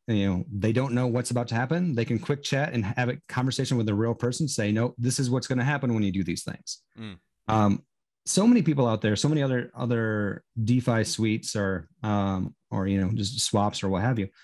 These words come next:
Speaker 1: their, their mindset is like, "We need to make this as simple as possible." But yet simplicity can actually cause com-, complexity, um, which it sounds weird, but it's very true.
Speaker 2: Hmm.
Speaker 1: Like, a swap is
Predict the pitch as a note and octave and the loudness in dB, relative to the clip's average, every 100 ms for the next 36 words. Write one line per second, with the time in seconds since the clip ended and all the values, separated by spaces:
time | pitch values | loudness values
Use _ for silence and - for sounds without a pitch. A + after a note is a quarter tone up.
0 | _ _ _ _ _ - - - A#2+ E3 | _ _ _ _ _ -20 -12 -4 0 0
1 | G#3+ G#3+ - C3 D3+ F3 C#3+ C#3 B2+ A2+ | 0 -4 -2 2 4 4 2 2 2 2
2 | G#2+ - G#2+ F#3 F#3+ D#3+ D3+ C#3 C#3+ B2 | -2 -2 2 4 4 2 0 0 -2 -4
3 | - C#3 D#3+ D3 - C#3+ D3+ C3 A#2 - | -6 -4 -2 -2 -2 -2 0 0 -2 -4
4 | G#2 F#2+ F#2 - _ _ _ _ _ _ | -4 -4 -8 -12 _ _ _ _ _ _
5 | _ _ _ _ - C#3+ D3 D3 C3+ - | _ _ _ _ -2 0 0 -2 -2 -10
6 | _ _ - D3+ C#3+ A#3+ A#3+ F#3 - C#3 | _ _ -4 -2 2 0 2 0 2 0
7 | C#3 C3 B2 C#3 C3 - - - A2 B2 | 0 -4 -2 -2 -2 -4 -10 -6 -2 0
8 | C3+ - F2 - - A2+ G#2+ G#2 G2 G2 | -2 -4 -6 -6 -6 2 6 6 6 4
9 | - A#2+ A2 - - E3 F#3+ A#2+ A2 G2+ | 2 0 0 -2 -2 0 2 2 0 0
10 | G#2+ G#2 A#2 G#2+ - G#2 F2 - _ _ | 0 0 0 -2 -4 -4 -4 -10 _ _
11 | B2 G2 A#2 A#2+ - B2+ B2+ - F3 G#3 | -14 0 0 0 -2 2 2 2 0 2
12 | D#3 C#3+ C3+ A#2 - | 0 -2 0 0 -2